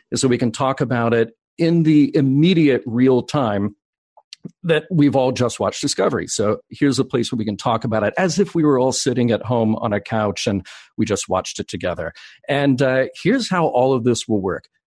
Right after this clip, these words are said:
Every Tuesday after a new episode of Star Trek Discovery has aired, we'll be live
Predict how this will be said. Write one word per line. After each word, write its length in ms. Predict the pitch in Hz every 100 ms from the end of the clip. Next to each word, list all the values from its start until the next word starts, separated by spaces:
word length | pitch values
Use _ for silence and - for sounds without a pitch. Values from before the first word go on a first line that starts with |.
| _ _ -
Every 520 | 160 180 208 202 165 -
Tuesday 840 | - 214 202 180 - 101 87 101 - _ 127
after 440 | 156 165 175 156
a 80 | 151
new 260 | 139 147 -
episode 520 | 131 - 139 135 117
of 80 | 120
Star 240 | - 117
Trek 260 | 113 117 -
Discovery 680 | 113 - 123 120 110 107 110
has 320 | 139 139 131 -
aired, 480 | 160 190 143 98 113 - _ _ _ _ _ _ _ _ -
we'll 340 | 113 117 139
be 200 | 143 165
live 720 | 143 160 180 127 104 104 -